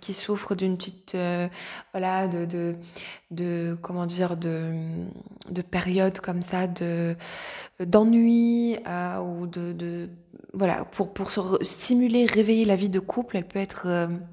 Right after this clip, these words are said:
vraiment ou vivement recommandée. Euh, voilà,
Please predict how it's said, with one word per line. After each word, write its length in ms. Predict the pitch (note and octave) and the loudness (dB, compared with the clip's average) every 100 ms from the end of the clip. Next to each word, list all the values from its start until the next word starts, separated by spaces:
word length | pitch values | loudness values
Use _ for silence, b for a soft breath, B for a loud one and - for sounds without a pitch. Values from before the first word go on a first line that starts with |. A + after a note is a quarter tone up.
| - | -8
vraiment 640 | F#3 F#3 G3+ G3+ G3+ G3+ G3+ B B B | -4 2 4 4 2 0 -4 B B B
ou 80 | F#3 | -6
vivement 520 | E3+ G#3+ A3+ A#3 A#3 | 2 4 6 6 6
recommandée. 800 | G3+ F#3 - F3+ F3+ F3 G3+ - - _ _ _ _ _ _ _ _ _ _ _ - B B B B B B - | 4 -2 -4 -2 -2 -2 -4 -4 -14 _ _ _ _ _ _ _ _ _ _ _ -20 B B B B B B -4
Euh, 880 | G#3 G3+ G3 F3 F3+ E3+ F3 C#3 G2+ - - | 0 2 4 2 2 0 -4 -6 -10 -14 -16
voilà, 380 | - G#3 F#3 - | -4 0 2 0